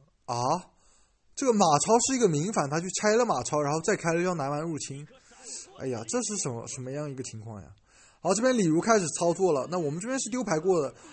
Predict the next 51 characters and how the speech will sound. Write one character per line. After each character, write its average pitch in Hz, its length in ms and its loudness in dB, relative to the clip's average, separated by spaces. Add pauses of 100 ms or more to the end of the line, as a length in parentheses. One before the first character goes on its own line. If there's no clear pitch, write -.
(140)
李 156 140 0
儒 156 180 -2
就 254 120 -2
是 240 100 0
往 160 140 2
后 208 160 4
这 196 120 0
位， 185 180 4 (220)
就 165 140 -8
好 135 180 -4
兄 196 180 -2
弟 240 140 -2
李 160 140 2
儒， 143 340 0 (380)
就 220 120 -4
把 175 200 6
所 226 160 4
有 208 60 10
人 185 80 4
都 190 120 4
焚 180 220 2
城 196 180 0
打， 170 80 2 (320)
打 127 200 -2
残 147 220 -4
了 180 60 -2
以 147 80 -2
后， 147 100 -2
然 127 100 -4
后 139 220 0 (140)
我 127 100 -8
们 123 120 -8
这 131 60 -12
边 156 100 -6
开 151 180 -4
A 139 340 -6
O 151 160 0
E， 151 180 -8 (520)
他 254 100 0
这 240 120 -6
边 262 180 0
是 247 160 -2
拆 220 180 0 (220)
这 214 60 8
个 202 120 8
七 - 240 2
号 220 160 4
的 196 100 4
手 135 140 -4
牌， 110 240 -10 (360)
那 214 160 -4